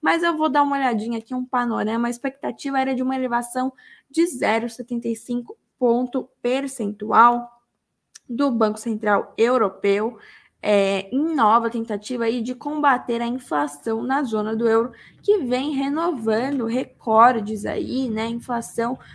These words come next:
maior em quarenta anos, Reino Unido também, inflação em,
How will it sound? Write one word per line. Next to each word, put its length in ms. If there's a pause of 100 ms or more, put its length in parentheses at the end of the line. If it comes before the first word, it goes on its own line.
(140)
maior 680
em 100
quarenta 540
anos, 540
Reino 320
Unido 360
também, 320
inflação 720 (500)
em, 640